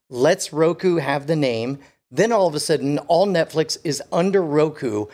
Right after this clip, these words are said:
But if you really hate ads, you could pay even extra to have ad-free, pure, true Netflix.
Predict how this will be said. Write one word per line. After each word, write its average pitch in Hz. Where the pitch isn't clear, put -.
But 135
if 123
you 143
really 220
hate 185
ads, 123
you 143
could 160
pay 127
even 165
extra 117
to 180
have 127
ad-free, 127
pure, 170
true 127
Netflix. -